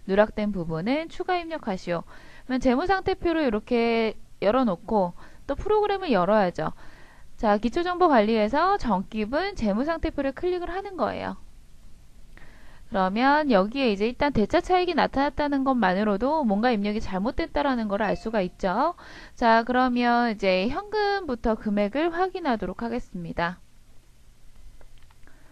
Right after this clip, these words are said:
자, 현금 금액 천백만 원 맞고요. 그 다음에 당좌예금 이천백오십, 보통 예금 칠 배, 외상 매출금 팔백오십, 대손충당금 팔만 오천 원, 그리고 받으러움이 육백삼십인데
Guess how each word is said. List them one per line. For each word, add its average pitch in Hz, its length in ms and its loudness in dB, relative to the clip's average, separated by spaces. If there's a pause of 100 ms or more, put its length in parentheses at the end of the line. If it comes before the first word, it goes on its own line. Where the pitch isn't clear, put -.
(240)
자, 262 160 -6
현금 415 340 -4
금액 349 540 -6
천백만 269 560 -2
원 269 80 -2
맞고요. 233 640 -4
그 190 60 -14
다음에 202 260 -4
당좌예금 247 720 -4
이천백오십, 214 800 -6 (340)
보통 262 440 0 (260)
예금 220 340 -2
칠 370 240 -6
배, 226 340 0
외상 262 320 0
매출금 254 380 -4
팔백오십, 285 1080 -6
대손충당금 240 640 -2
팔만 311 380 -4
오천 233 400 -2
원, 196 140 -4 (480)
그리고 233 140 0
받으러움이 277 920 4
육백삼십인데 254 960 -2